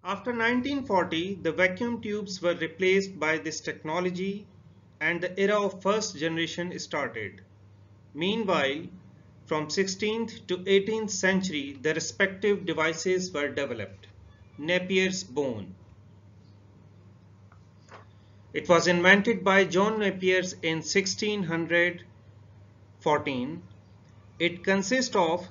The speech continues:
wooden box, rotating cylinders having zero to nine digit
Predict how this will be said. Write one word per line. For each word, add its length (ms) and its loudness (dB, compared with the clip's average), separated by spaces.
wooden 420 4
box, 580 -2
rotating 500 2
cylinders 880 2
having 320 2
zero 320 0
to 160 -2
nine 240 2
digit 400 -6